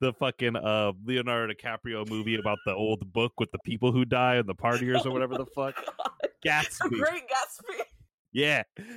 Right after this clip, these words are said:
Speaker 1: he does that and lifts his hand, and then with his other hand comes shooting forward with, like, this fucking, like, it looks like a pool noodle, several pool noodles attached with a claw at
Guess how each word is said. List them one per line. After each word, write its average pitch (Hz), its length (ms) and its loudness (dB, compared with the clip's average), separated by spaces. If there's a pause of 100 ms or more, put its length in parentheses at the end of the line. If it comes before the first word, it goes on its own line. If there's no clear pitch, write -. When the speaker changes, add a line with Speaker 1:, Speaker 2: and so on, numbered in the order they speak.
Speaker 1:
he 170 120 -8
does 175 420 -2
that 151 320 0 (100)
and 131 240 -8
lifts 143 300 -6
his 139 180 -10
hand, 131 460 -4
and 123 160 -2
then 131 100 -4
with 123 160 -4
his 117 240 -8
other 135 240 -6
hand 120 300 -6 (240)
comes 131 280 -2 (140)
shooting 160 640 -4 (100)
forward 135 500 0
with, 110 160 -6 (160)
like, 110 180 0 (180)
this 127 200 -8 (260)
fucking, 156 400 0
like, 127 220 0 (400)
it 170 160 -4
looks 196 280 -2
like 202 140 2
a 131 220 2
pool 170 420 6
noodle, 123 460 2
several 180 540 4
pool 165 320 6
noodles 120 380 2
attached 113 600 -8
with 117 140 -6
a 107 100 -8
claw 131 460 0
at 113 80 -8